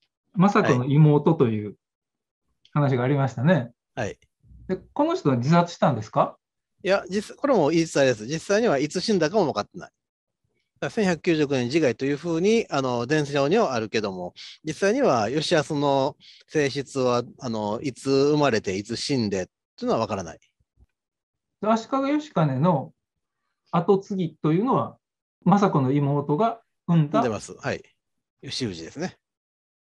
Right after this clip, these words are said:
Speaker 1: じゃあ、そういう怪しげな伝承があるけれども、政子の妹というのが、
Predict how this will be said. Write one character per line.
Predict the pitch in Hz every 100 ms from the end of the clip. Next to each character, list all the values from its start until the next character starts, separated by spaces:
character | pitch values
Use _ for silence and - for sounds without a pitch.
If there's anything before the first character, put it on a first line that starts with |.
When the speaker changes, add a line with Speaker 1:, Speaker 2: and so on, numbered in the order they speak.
| _ _ _ _ _ _ _ -
Speaker 1:
じ | 156
ゃ |
あ、 |
そ | 151 196
う | 196
い |
う | 170
怪 | 202 226
し | 247
げ | 220
な | 143 123 113 - _ _
伝 | 147 147 165
承 | 156 170 151
が | 151
あ | 180
る | 196
け | - 185
れ |
ど | 165 214
も、 | 262 120 - _ _ _ - _ _ _ _
政 | - 185 214 170 147
子 |
の | 127 170
妹 | 160 160 156 165
と | 151
い | 139
う | 147 180
の | 277
が、 | 135